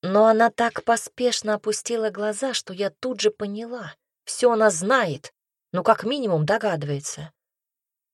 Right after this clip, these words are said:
Странновато все это. Прислуга запугана до полусмерти, а вот этот приказ по поводу воды вообще какой-то неадекватный. Ну, что со мной может случиться в собственной ванной?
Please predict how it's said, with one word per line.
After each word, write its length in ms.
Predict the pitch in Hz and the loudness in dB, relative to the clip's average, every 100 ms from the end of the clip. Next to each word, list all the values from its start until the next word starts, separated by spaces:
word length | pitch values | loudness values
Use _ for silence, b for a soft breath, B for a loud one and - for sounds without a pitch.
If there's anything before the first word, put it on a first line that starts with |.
| _ _ | _ _
Странновато 680 | - - 143 151 185 254 156 | -20 -6 0 2 4 4 4
все 200 | - 165 | 0 -2
это. 380 | 151 143 147 - _ _ _ _ _ _ - | -4 -6 -12 -14 _ _ _ _ _ _ 4
Прислуга 480 | 165 - 240 214 170 | 4 6 2 4 4
запугана 500 | 170 151 233 208 170 | 4 4 2 4 4
до 140 | 160 | 4
полусмерти, 880 | 170 160 151 - 143 190 - - 247 _ _ _ _ _ | 4 2 0 -4 -4 -4 -6 -8 -8 _ _ _ _ _
а 100 | 147 | -2
вот 160 | 156 196 | 0 0
этот 280 | 208 - - | -2 -4 -8
приказ 500 | 170 165 - 190 - | -4 -4 -2 -6 -4
по 140 | - | -6
поводу 380 | 151 190 170 160 | -4 -2 2 2
воды 400 | 165 160 180 208 - _ _ | 4 2 0 -6 -10 _ _
вообще 420 | 156 151 - - 240 | -2 -2 -4 0 0
какой-то 400 | 330 269 147 143 | 0 -4 -4 -2
неадекватный. 840 | 147 160 165 170 180 147 151 156 _ _ _ _ _ _ - | -2 -2 -2 -2 -2 -4 -14 -14 _ _ _ _ _ _ -2
Ну, 160 | 220 | -2
что 260 | 214 - 247 | -2 -2 -2
со 180 | - 170 | 2 0
мной 200 | 175 185 | 0 -4
может 280 | 208 180 | -4 -6
случиться 520 | - 170 165 277 - 143 | -6 -6 -6 -8 -6 -6
в 40 | |
собственной 580 | - 233 - - 147 135 | -4 -6 -6 -8 -6 -6
ванной? 580 | 131 208 208 143 - | 0 0 2 -6 -12